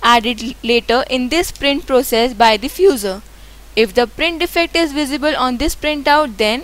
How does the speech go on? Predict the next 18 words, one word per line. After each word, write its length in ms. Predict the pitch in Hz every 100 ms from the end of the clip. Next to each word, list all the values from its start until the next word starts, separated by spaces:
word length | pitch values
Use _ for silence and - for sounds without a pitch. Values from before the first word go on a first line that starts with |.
| -
it 180 | 240 220
means 380 | 240 247 254 -
the 100 | 262
print 320 | - 320 330
defect 340 | 339 - 294 302
is 140 | 302 247
occurring 400 | 233 240 247 240
before 320 | - 214 214
the 120 | 262
u-, 280 | 254 285 - -
fuser. 460 | 294 294 202 170 - - - - -
Now 340 | 214 220 247 - - - -
you 140 | 247
need 240 | 262 330 339
to 100 | 370
replace 460 | 339 320 285 302 349
toner 360 | 285 240 240 254
cartridge. 680 | 269 269 262 202 175 -